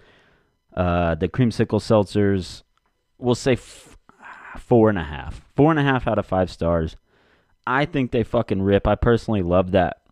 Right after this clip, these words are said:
that flavor combination. I always have since, uh, the, the fruity, fruity pebbles. Flintstones,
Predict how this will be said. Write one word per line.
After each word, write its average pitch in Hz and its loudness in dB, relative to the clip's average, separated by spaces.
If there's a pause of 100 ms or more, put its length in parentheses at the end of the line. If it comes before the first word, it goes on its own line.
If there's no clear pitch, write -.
(560)
that 90 -8
flavor 107 2
combination. 113 0
I 82 0
always 95 0
have 98 0
since, 87 -8
uh, 82 -2
the, 78 -4 (960)
the 98 -2
fruity, 101 0 (220)
fruity 78 -4
pebbles. 71 -8 (680)
Flintstones, 123 -2